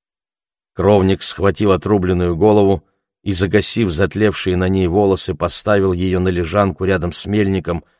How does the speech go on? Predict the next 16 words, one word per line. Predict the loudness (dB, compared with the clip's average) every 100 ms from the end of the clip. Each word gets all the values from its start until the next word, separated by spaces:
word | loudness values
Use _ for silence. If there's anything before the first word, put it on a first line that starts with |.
| _ _ _
который | -6 0 2 2
к | 0
этому | 0 0
времени, | 0 0 0 0
оказывается, | 0 0 -2 0 -2 -2 -4 -6
уже | -6 -6 -2 -2
сошел | -4 -8 -6 -6
с | -6 -6
ума. | -6 -8 -12 _ _ _ _ _ _ _ _ _ _ _
Он | 0 2
не | 4
выдержал | 4 2 0 -2 -6
перехода | -4 -4 -2 0 2 2
от | 0
мирного | 0 0 0 -2 -2
сна | -4 0 2 0